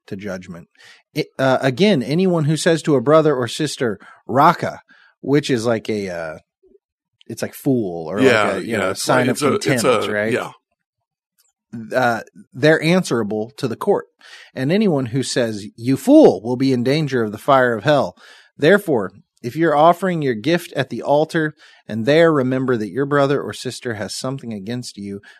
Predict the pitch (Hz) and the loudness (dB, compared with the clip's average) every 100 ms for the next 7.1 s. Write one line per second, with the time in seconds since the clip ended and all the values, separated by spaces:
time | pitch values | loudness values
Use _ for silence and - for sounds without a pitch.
0 | _ 95 127 170 165 180 139 117 - _ | _ -10 -8 -6 -4 -6 -4 -6 -6 _
1 | 117 117 120 120 104 98 - 120 147 139 | -8 -2 0 0 -4 -8 -8 -6 -6 -6
2 | 113 80 90 80 85 _ _ _ - 165 | -6 -8 -12 -16 -18 _ _ _ 0 2
3 | 196 - - 113 120 120 110 104 104 104 | 2 -2 -8 -4 -2 -2 -4 -6 -6 -2
4 | 131 147 123 - 120 113 107 101 95 92 | -4 -4 -6 -2 -2 -2 -6 -8 -8 -10
5 | - - - - 107 139 190 220 151 110 | -16 -20 -20 -20 -2 0 2 0 0 -2
6 | 104 98 101 110 101 92 90 101 69 - | -2 -4 -4 -4 -8 -8 -10 -12 -12 -16